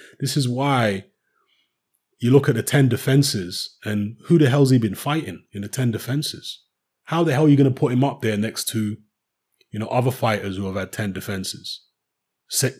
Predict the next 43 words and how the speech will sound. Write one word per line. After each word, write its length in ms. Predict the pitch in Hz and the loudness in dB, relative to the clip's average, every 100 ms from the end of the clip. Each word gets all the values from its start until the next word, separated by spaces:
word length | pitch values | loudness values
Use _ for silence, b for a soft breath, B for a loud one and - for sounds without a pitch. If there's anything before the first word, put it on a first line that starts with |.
| - | -2
ten 200 | 127 110 | 0 0
successful 560 | 120 - 113 - 110 | -2 -2 -2 -2 -4
defenses, 520 | 95 - 101 - 87 | -6 -6 -8 -8 -12
Klitschko 540 | - 127 113 - 101 92 | -6 -4 -4 -4 -4 -6
and 100 | 87 | -6
Joe 180 | 110 107 | -2 0
Louis 360 | 104 107 98 | 0 0 -2
and 100 | 98 | -4
all 60 | 101 | -6
them 140 | 98 | -6
kind 140 | - 92 | -8 -8
of 60 | |
people 300 | - 95 98 | -6 -8 -8
there. 180 | 90 85 _ _ _ _ _ _ | -12 -12 _ _ _ _ _ _
I 40 | 110 | -8
mean, 360 | 110 104 104 _ _ _ _ | -6 -4 -8 _ _ _ _
it's 180 | 107 - | -10 -8
ridiculous 520 | 98 151 - 101 87 | 0 0 0 -2 -4
to 100 | - | -8
do 140 | 95 92 | -8 -6
that, 220 | 82 - | -8 -10
'cause 140 | 107 | -4
they 100 | 104 | 2
were 120 | 127 110 | 2 2
fighting 580 | - 110 104 101 98 _ _ _ _ _ _ _ _ - | -2 -4 -4 -6 -8 _ _ _ _ _ _ _ _ -10
the 80 | - | -2
best 260 | 123 - | 0 2
guys 240 | 123 120 110 | 2 2 2
around 260 | 113 117 | 2 0
at 40 | 107 | 0
the 80 | |
time. 400 | 101 165 165 98 - _ _ _ | 0 2 2 0 -6 _ _ _
Deontay 340 | 110 143 143 120 | 0 2 2 2
Wilder's 360 | 131 123 104 | 2 2 2
not. 400 | 123 160 98 - _ _ _ _ _ _ _ _ _ _ _ | 4 4 0 -8 _ _ _ _ _ _ _ _ _ _ _
He's 160 | 120 - | -4 2
fought 260 | 147 131 | 4 4
one 140 | 135 165 | 4 4
of 80 | |
the 60 | 120 | 4
best 240 | 98 104 | 2 -2
guys 260 | - 117 104 | 0 0 0
around 480 | 104 107 120 120 | -2 0 0 0